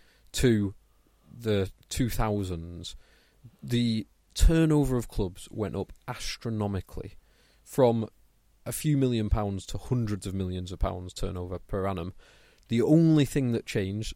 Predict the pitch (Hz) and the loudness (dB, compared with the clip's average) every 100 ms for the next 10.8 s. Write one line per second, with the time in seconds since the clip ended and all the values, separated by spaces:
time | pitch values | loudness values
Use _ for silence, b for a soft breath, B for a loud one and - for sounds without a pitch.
0 | - 131 156 143 151 127 117 131 113 110 | -4 2 4 4 2 0 -2 -2 -2 -2
1 | - 104 - - 98 - b b b 120 | 0 -2 -4 -8 -10 -10 b b b 2
2 | 131 123 131 107 - 104 92 90 92 - | 4 4 2 -2 -2 -4 -4 -6 -10 -6
3 | 101 92 92 92 85 87 - - _ _ | -4 -2 -2 -4 -6 -10 -12 -20 _ _
4 | _ - - 110 95 98 - 117 107 101 | _ -10 -2 0 0 -2 0 0 -2 -4
5 | 98 - - - 95 92 95 87 - - | -4 -6 -8 -10 -8 -8 -8 -8 -10 -14
6 | - - 90 90 90 - b b - 117 | -12 -10 -8 -8 -10 -12 b b -6 -6
7 | - - _ 135 120 123 - 156 135 131 | -8 -16 _ 0 2 0 2 2 4 0
8 | 95 101 - 95 - b b b - 123 | 0 -2 0 -2 -4 b b b -20 -18
9 | - - 143 120 113 117 147 - 127 - | -8 -2 0 2 2 2 2 0 -4 -2
10 | 120 - 110 104 95 - - - | -4 -4 -4 -4 -4 -6 -12 -14